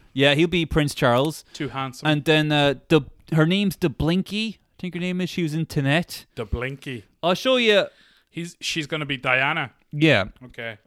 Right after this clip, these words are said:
Speaker 1: I'll show you a picture of her, and you'll be like, "Jesus Christ, that's Diana, it is."
Speaker 2: Yeah.
Speaker 1: I'll be like, "No, it's an actress." You'll be like, "Oh, no."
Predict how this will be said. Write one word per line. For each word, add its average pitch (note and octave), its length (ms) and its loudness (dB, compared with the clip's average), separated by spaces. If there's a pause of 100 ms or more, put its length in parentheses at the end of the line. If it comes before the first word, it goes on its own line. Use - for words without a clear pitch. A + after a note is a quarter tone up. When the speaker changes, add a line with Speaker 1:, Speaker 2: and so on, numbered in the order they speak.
(180)
Speaker 1:
I'll E3+ 80 4
show A#3+ 140 2
you A#3+ 80 4
a G#3 40 6
picture G#3 280 4
of C3+ 60 -2
her, A2+ 160 2
and A2+ 80 0
you'll A2+ 80 -4
be A#2 60 -2
like, G#2+ 180 -2
"Jesus F#3 520 2
Christ, F3+ 400 -2
that's D#3+ 240 -6
Diana, A#3 460 -2
it C#3 180 -4
is." C#3+ 220 -2
Speaker 2:
Yeah. B2 260 -6
Speaker 1:
I'll B2 80 -4
be F3 80 0
like, E3+ 140 0
"No, A#3 240 2
it's - 120 -8
an F3 80 -4
actress." G#3 380 -4
You'll - 60 -18
be C#3+ 60 -10
like, C3+ 140 -10
"Oh, G#2+ 320 -6
no." E3+ 400 -8